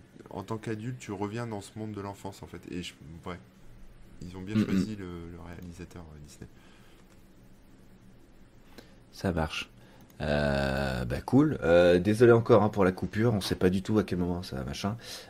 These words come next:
Speaker 2: Euh, si c'est possible, dans le, dans le YouTube et tout, j'essaierai de couper les bons endroits. On va, on va regarder un peu. On va essayer de
Speaker 1: Voilà, la prochaine
Speaker 2: de
Speaker 1: fois, on mettra
Speaker 2: monter un
Speaker 1: des
Speaker 2: peu,
Speaker 1: images.
Speaker 2: ouais.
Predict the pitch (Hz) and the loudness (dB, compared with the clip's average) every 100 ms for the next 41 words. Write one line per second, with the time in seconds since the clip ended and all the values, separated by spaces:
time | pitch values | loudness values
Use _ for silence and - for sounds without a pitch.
0 | - 80 80 80 80 80 - - 117 120 | -4 0 2 0 0 -2 -4 -6 -2 -2
1 | 120 107 - 117 113 101 82 78 90 90 | 0 -2 0 -2 0 -2 -4 -2 -2 0
2 | 80 73 67 64 60 52 - - - 85 | 0 -2 -4 -4 -6 -8 -14 -18 -12 -8
3 | 85 76 62 85 82 - 95 92 - 104 | -8 -6 -8 -10 -10 -6 -4 -4 -4 -6
4 | 95 80 73 85 82 71 62 - - - | -6 -8 -4 -4 -4 -6 -8 -12 -20 -20
5 | - - - 92 98 92 82 90 85 85 | -20 -16 -12 -4 0 2 2 0 -2 -2
6 | 82 87 92 82 71 71 71 76 87 73 | 0 0 -2 -4 -8 -8 -8 -10 -10 -10
7 | 80 78 80 - 82 80 71 - 80 71 | -8 -6 -6 -6 -8 -8 -10 -10 -10 -8
8 | 65 - - - 101 107 107 98 78 90 | -10 -16 -20 -10 -2 0 0 -4 -4 -6
9 | 101 82 87 82 65 58 | -6 -6 -8 -8 -8 -10